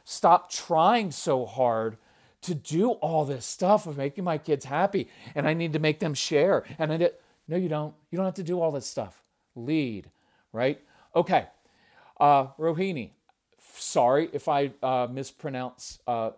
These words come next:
many of your, all of your names. "My teen refuses to practice homework, math, foreign language, and won't say if she's bored, doesn't remember steps or rules.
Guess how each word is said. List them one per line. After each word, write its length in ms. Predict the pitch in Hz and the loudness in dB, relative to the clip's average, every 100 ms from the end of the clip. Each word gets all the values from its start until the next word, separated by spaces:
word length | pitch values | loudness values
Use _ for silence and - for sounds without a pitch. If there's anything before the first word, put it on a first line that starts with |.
| - | -12
many 380 | 127 127 135 127 | -10 -8 -6 -6
of 120 | 120 | -4
your, 160 | 123 117 | -4 -2
all 260 | 117 120 | -2 -2
of 120 | 113 | -4
your 140 | 110 110 | -6 -8
names. 400 | 117 107 87 - _ _ _ | -8 -10 -12 -20 _ _ _
"My 120 | 147 | -4
teen 260 | 151 214 214 | -2 -2 0
refuses 560 | 202 - 208 180 170 151 | 0 0 -2 -4 -6 -8
to 80 | |
practice 460 | - 170 165 170 147 | -2 0 0 -2 -8
homework, 500 | 160 156 127 101 - | -6 -4 -4 -6 -6
math, 320 | 131 143 139 | -4 -2 -4
foreign 240 | - 151 139 | -6 -6 -2
language, 500 | 131 135 131 131 135 | -2 -4 -4 -4 -4
and 80 | |
won't 220 | 127 156 - | -6 -8 -4
say 160 | 143 | -4
if 60 | 127 | -4
she's 200 | 123 107 | -8 -6
bored, 280 | 180 180 160 | 0 2 2
doesn't 260 | 131 120 | -2 -6
remember 220 | 117 107 | -10 -12
steps 360 | 101 - 156 - | -6 -2 -2 -2
or 60 | 127 | -6
rules. 360 | 147 151 143 | -2 -2 -2